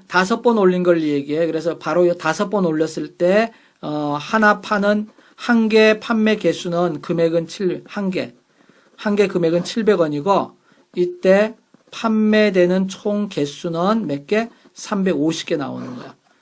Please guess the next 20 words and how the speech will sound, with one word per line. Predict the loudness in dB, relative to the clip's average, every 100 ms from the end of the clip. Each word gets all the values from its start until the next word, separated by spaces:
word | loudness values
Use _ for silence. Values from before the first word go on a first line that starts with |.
| _
그래서 | -12 -10 -10
이제 | -12 -14
요게 | -10 -8
만들어진 | -8 -10 -12 -14 -16
거죠. | -16 -12 -14 -14 _ _ -4
자, | -2
그래서, | 2 2 0 -4 _ _
어, | -8 -6
답은 | 0 4 6 4 0 -8 _ _ _
한 | -12 0 2
개 | 4
가격이 | 4 4 4
얼마가 | 0 2 4 4
돼야 | 2
될까요? | 2 0 2 2 2
그렇죠. | 0 -2
칠백 | -6 -2 0 4 6 8 6 4
원에 | 0 0 -4
팔면 | -6 -8 -8 -12
됩니다. | -14 -14 -16 -18